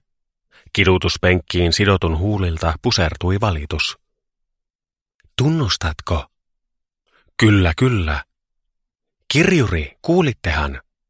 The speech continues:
Tunnustaa Suomen herttuan lähettäneen hänet Uplantiin",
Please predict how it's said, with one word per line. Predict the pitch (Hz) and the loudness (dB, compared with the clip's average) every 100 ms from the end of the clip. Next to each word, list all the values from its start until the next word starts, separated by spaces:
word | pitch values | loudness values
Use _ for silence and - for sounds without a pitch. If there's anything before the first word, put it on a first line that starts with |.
| _ _ _ | _ _ _
Tunnustaa | 127 165 180 - 123 120 | 2 4 2 2 2 2
Suomen | - 156 123 87 | 2 2 2 2
herttuan | 82 120 - 85 78 80 | 2 0 -2 -2 0 2
lähettäneen | 104 113 - 92 92 | 0 0 -2 0 0
hänet | 92 117 113 - | 0 0 -2 -4
Uplantiin", | - 120 87 71 73 69 67 | -4 -2 -2 -2 -6 -6 -8